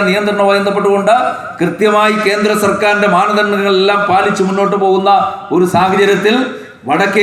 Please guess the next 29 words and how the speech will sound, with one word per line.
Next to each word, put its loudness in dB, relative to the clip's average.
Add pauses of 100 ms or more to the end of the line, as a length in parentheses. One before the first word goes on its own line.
ഇന്ത്യൻ 2
സംസ്ഥാനങ്ങളിൽ 0
ബി 2
ജെ 4 (100)
പിക്ക് 2 (400)
ഭൂരിപക്ഷമുള്ള 2
അല്ലെങ്കിൽ 2
ബി 0
ജെ 4
പിക്ക് 0
സീറ്റുകൾ 0
കൂടുതൽ 0
കിട്ടുന്ന 0 (480)
ഈ 2
വടക്കേ 0
ഇന്ത്യയിൽ 2
മണ്ഡലങ്ങളുടെ 0
എണ്ണം 0
കൂട്ടുന്നതിന് 2
വേണ്ടിയിട്ടും 2 (500)
തെക്കേ 0
ഇന്ത്യയിൽ 2
മണ്ഡലങ്ങളുടെ 0
എണ്ണം 0 (100)
കുറയ്ക്കുന്നതിന് 0
വേണ്ടിയിട്ടുള്ള 0 (580)
വളരെ 0
ആസൂത്രിതമായ 0
സങ്കുചിതമായ 2